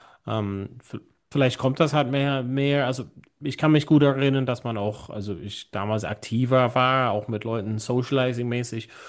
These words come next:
ähm, auf jeden Fall Six Nations safe,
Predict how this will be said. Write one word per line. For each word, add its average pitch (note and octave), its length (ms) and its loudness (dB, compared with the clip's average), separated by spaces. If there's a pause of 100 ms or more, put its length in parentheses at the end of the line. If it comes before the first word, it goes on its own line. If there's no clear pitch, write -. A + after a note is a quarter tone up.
(380)
ähm, G#2 260 -2
auf F#2+ 220 -4
jeden B2+ 280 2
Fall C3 260 2
Six - 260 -6
Nations A#2 520 -2
safe, A2+ 320 -2